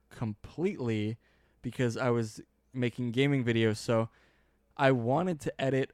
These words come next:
on the Mac because I like Final Cut. I was using it on my MacBook, um, but, like, the MacBook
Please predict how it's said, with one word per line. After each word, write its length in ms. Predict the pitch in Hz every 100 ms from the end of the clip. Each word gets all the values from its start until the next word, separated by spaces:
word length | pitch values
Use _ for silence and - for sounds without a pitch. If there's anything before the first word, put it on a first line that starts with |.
| _
on 400 | 123 120 117 117 - -
the 100 | 120
Mac 360 | 113 107 104 -
because 200 | 113 117
I 80 | 110
like 200 | 110 -
Final 300 | 127 123 120
Cut. 200 | - 110
I 80 | 107
was 200 | 113 123
using 240 | 120 117
it 80 | 113
on 80 | 107
my 100 | 107
MacBook, 600 | 107 104 - - 120 110 - _ _
um, 460 | 117 110 107 107 104 _ _ _ _ _ -
but, 140 | 139
like, 140 | 139 -
the 80 |
MacBook 460 | 131 127 123 135